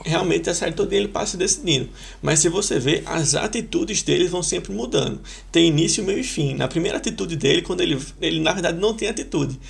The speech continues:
O pai dele até joga na cara dele isso, né? Que ele nunca na vida ele, ele soube reagir, ele nunca soube fazer nada. E que o pai dele também sempre foi assim.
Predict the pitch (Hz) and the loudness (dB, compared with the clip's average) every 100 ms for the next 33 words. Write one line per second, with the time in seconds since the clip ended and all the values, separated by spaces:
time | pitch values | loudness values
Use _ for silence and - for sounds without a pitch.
0 | - - 147 160 151 - - 196 131 165 | -16 -8 0 2 4 2 2 -2 0 0
1 | 196 120 233 131 214 220 156 127 135 139 | 0 -2 -2 -2 -2 0 0 0 0 -4
2 | - - - - - 180 175 180 - 160 | -8 -16 -16 -12 0 2 2 -4 0 2
3 | 220 262 254 190 160 180 185 151 151 143 | 2 2 0 0 0 0 0 2 0 0
4 | 135 151 147 160 127 147 160 165 208 - | -2 -2 0 0 0 0 0 0 -2 -2
5 | 170 170 143 143 - 139 165 - - - | -2 -2 -2 -2 -4 -4 -6 -8 -18 -12
6 | - 143 160 151 156 143 175 151 151 135 | -4 0 4 2 2 0 0 0 0 0
7 | 165 151 160 147 - - | 2 2 2 0 -2 -4